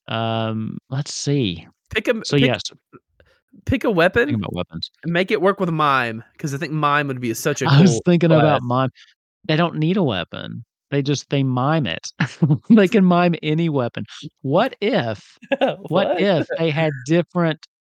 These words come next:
Speaker 1: different mimed weapons and their play style could change based on what they were miming?
Speaker 2: I feel like that's a programming nightmare. <laughs>
Speaker 1: <laughs>
Speaker 2: That
Speaker 1: I mean,
Speaker 2: sounds
Speaker 1: it's like,
Speaker 2: awful.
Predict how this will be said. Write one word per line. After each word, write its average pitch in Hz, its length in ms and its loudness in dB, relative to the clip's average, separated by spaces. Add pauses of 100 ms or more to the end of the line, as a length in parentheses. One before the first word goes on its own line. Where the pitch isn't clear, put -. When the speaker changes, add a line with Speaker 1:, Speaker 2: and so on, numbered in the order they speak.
(220)
Speaker 1:
different 151 360 -4
mimed 143 420 -2
weapons 117 580 -2
and 117 160 -6
their 117 80 -4
play 147 260 -4
style 123 360 -4
could 107 200 -12
change 147 560 -2
based 117 280 -4
on 113 120 -2
what 107 120 -4
they 104 100 -4
were 92 120 -4
miming? 92 460 -6 (560)
Speaker 2:
I 151 40 -10
feel - 180 -4
like 113 140 0
that's 127 180 -2
a - 60 -6
programming 113 920 -2
nightmare. 117 640 -2
<laughs> - 20 -8
Speaker 1:
<laughs> - 0 -
Speaker 2:
That 214 1300 4
Speaker 1:
I 427 120 0
mean, 370 80 2
Speaker 2:
sounds 294 120 6
Speaker 1:
it's 233 200 -2
like, 240 340 4
Speaker 2:
awful. 180 460 -8